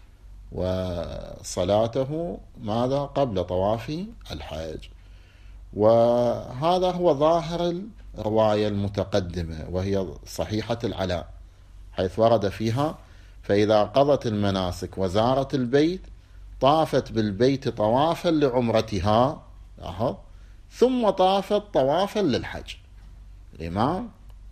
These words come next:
ظاهر هذه العبارة أن وظيفتها هي أن تقضي طواف عمرة التمتع، ثم بعد ذلك تأتي بطواف الحج. وهذه الرواية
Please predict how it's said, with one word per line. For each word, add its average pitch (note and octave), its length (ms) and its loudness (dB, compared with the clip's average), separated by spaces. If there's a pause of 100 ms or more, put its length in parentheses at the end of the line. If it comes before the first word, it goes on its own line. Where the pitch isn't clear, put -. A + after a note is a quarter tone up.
(460)
ظاهر F2+ 440 2
هذه F#2 100 -2
العبارة A#2 640 0 (160)
أن F#2+ 120 -4
وظيفتها G#2 720 -2
هي D#3+ 280 0
أن B2 160 -4
تقضي D#3+ 540 2 (680)
طواف G#2+ 380 2
عمرة G#2 360 0
التمتع، A#2 580 -2
ثم A3+ 340 -2
بعد A2 220 0
ذلك G2+ 400 0
تأتي A#2+ 480 -2 (640)
بطواف G2+ 600 0
الحج. E2 640 -6 (640)
وهذه E3 480 4
الرواية C3+ 680 4